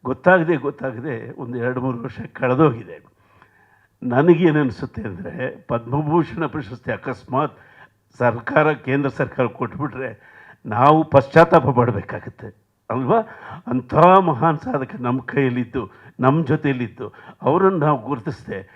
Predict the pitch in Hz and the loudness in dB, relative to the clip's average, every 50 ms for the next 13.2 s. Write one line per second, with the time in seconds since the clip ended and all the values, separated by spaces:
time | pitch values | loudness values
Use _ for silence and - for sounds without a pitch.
0 | - - - - _ - 214 180 143 156 147 143 147 - 143 135 127 139 185 190 | -20 -20 -20 -20 _ -10 -4 -2 0 0 0 0 -2 -2 -2 -4 -2 0 0 4
1 | 170 208 190 120 - 175 170 - 131 143 143 123 123 - 123 120 117 110 107 113 | 4 4 4 2 0 0 0 0 0 -2 -4 -6 -8 -8 -8 -8 -8 -6 -6 -8
2 | 110 - - 147 160 156 131 131 113 95 101 95 104 117 135 127 117 104 95 92 | -6 -4 -2 -2 0 -2 -2 -6 -6 -6 -8 -8 -8 -10 -12 -10 -12 -12 -14 -16
3 | - _ - - - _ _ _ _ _ _ _ _ - - _ _ - - 123 | -20 _ -20 -20 -20 _ _ _ _ _ _ _ _ -20 -20 _ _ -6 0 2
4 | 143 156 214 202 156 123 123 120 120 - - - - - - _ - 123 107 117 | 4 4 4 4 2 2 2 0 0 -2 -8 -14 -20 -20 -20 _ -8 -4 -2 -2
5 | 131 143 143 151 156 143 135 123 117 110 117 113 107 110 120 147 - - - _ | 0 0 0 0 0 0 0 0 -2 0 -2 -2 -2 -2 -2 -4 -4 -6 -12 _
6 | _ _ _ _ _ _ _ _ - 120 113 113 113 123 135 131 127 127 123 117 | _ _ _ _ _ _ _ _ -8 -4 -2 0 0 2 2 2 2 2 2 2
7 | 123 120 107 95 - - 117 113 101 110 110 107 - - 107 98 92 104 127 143 | 2 0 0 -2 -4 -4 -4 -4 -4 -6 -8 -8 -8 -10 -10 -8 -6 -4 -4 -4
8 | - - - 123 117 123 139 170 196 151 135 160 - - 156 135 - - - 107 | -6 -6 -4 0 4 6 6 6 6 4 0 -2 -2 -4 -10 -10 -10 -8 -10 -10
9 | 95 - - 110 98 107 117 104 98 101 117 110 95 - - - 98 95 110 127 | -8 -6 -6 -4 -4 -4 -4 -6 -6 -6 -6 -6 -6 -8 -12 -16 -14 -10 -6 -4
10 | 147 - - - - _ _ _ _ - - - - - - 123 131 - 180 190 | -4 -4 -4 -8 -20 _ _ _ _ -20 -20 -20 -20 -10 -2 2 6 6 6 6
11 | 190 190 170 - - - 123 104 - - 104 - 113 92 - - _ _ _ _ | 4 0 0 -2 -4 -6 -6 -6 -6 -10 -12 -14 -16 -18 -20 -20 _ _ _ _
12 | _ _ _ _ _ _ - - _ - 240 - - 202 208 - - 147 135 117 | _ _ _ _ _ _ -20 -20 _ -8 -2 -2 -2 -2 -2 -6 -6 -4 -2 -2
13 | 117 135 - | -2 -4 -6